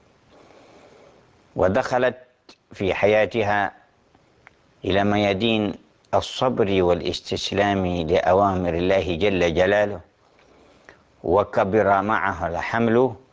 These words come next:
حتى ولدت رسول الله صلى الله عليه وآله وصحبه وسلم. لقد كانت في خلال تلك الأشهر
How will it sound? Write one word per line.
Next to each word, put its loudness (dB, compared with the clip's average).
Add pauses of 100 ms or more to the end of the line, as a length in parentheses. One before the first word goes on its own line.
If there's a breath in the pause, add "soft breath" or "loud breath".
(600)
حتى 0 (1080)
ولدت 0 (280)
رسول 0
الله 2
صلى -2
الله 0
عليه -2
وآله 0
وصحبه -2
وسلم. 0 (2000 loud breath)
لقد 2 (1080)
كانت 0
في -2
خلال 2
تلك -2 (480)
الأشهر 0